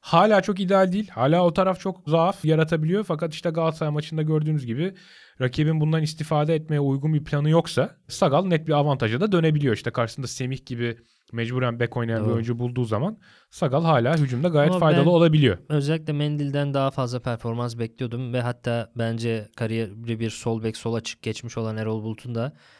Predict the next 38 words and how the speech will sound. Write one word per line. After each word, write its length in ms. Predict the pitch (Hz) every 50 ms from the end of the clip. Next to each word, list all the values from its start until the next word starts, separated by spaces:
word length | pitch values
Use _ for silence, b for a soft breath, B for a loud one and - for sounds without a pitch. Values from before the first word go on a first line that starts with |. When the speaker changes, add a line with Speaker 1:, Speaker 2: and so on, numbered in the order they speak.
| b b b b
Speaker 2:
hani 140 | - 113 113
Mendil 380 | 120 123 123 123 123 127 127
de 60 | 123 120
sonuçta 540 | - 123 120 113 - - - 120 113 117 b b b b b b b _
büyük 400 | 120 117 117 123 123 120 - 107
lig 200 | 120 120 120 117
falan 440 | - - 120 - 110 113 117 123 123
görmüş 460 | 117 117 113 117 127 131 - - -
bir 80 | 127 113
oyuncu 380 | 113 110 110 110 110 110 120 123
yani. 320 | 113 101 92 92 90 90 -
Mendil'i 480 | 113 113 120 127 127 127 123 127 127
biraz 300 | 127 127 131 127 120 110
daha 340 | 117 113 113 123 120 131 123 - _ _ -
iyi 200 | 120 120 120 117
bir 100 | 123 120 117 - _ _ -
kullanmasını 680 | 127 117 117 117 113 113 113 113 110 - 123 123 113
bekliyordum. 460 | 117 113 - _ 123 117 104 101 101
Biraz 240 | 104 107 107 104 104 - - 113
daha 280 | 107 104 107 104 92 - 117
geliştirmesini 720 | 113 104 104 - - - - 104 101 101 101 - - 110 107
ve 120 | 104 101
daha 160 | 104 101 104
iyi 100 | 104 101
performans 640 | - 110 101 98 - - 101 101 104 104 101 - -
vermesini 440 | 110 104 104 98 101 98 - - 110
bekliyordum. 460 | 107 104 - - 120 110 95 95 113 -
Mesela 240 | 110 - - 110 107
Ensakala'dan 500 | 101 - - 107 - 117 110 107 113 117
almıştı 480 | 110 113 113 120 - - - 107 - b b b b b b b b b
Alanya'da 480 | - 110 113 110 107 107 104 101 104 101
o 60 | 90
performansı 640 | - 101 98 - - 101 98 98 98 104 - - 143
ama 140 | 127 117
Mendil'den 420 | 113 113 113 113 110 107 113 127 123
hiç 160 | 123 - -
alamadı 380 | 113 110 117 113 107 95 98 95
açıkçası. 540 | 95 - - - - 104 - - - 123